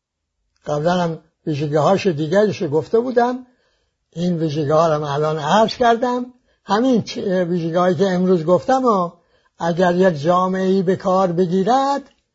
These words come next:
می‌شه جامعهٔ با فرهنگ استقلال آزادی، با اخلاق استقلال آزادی، چون اون میزان عدالت رو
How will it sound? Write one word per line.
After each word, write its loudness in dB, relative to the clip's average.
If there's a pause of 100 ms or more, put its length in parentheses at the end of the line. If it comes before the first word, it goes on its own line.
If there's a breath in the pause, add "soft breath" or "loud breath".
(400)
می‌شه -6
جامعهٔ 0
با 0
فرهنگ -2
استقلال -2
آزادی، 0 (260 soft breath)
با 0
اخلاق -2
استقلال 2
آزادی، -4 (920)
چون 0
اون 0
میزان 0
عدالت 0
رو 2